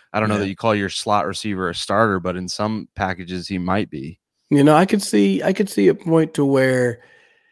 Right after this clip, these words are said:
Speaker 2: like, I've, I've been pushing, I've been pushing this resurgence of the tight end. Like, there's really
Speaker 1: Yeah.
Speaker 2: good tight ends around this league, and there's been a few spots where Jatavian Sanders, tight end out of Texas,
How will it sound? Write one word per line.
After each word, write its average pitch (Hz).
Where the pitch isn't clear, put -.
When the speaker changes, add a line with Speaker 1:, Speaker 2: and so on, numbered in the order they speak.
Speaker 2:
like, -
I've, 139
I've 147
been 160
pushing, -
I've 151
been 156
pushing 147
this 123
resurgence 135
of 113
the 110
tight 117
end. 101
Like, 117
there's 117
really 143
Speaker 1:
Yeah. -
Speaker 2:
good 135
tight 127
ends 123
around 117
this 107
league, 107
and 117
there's 143
been 170
a 160
few 180
spots 156
where 139
Jatavian 127
Sanders, 117
tight 117
end 113
out 113
of 107
Texas, 110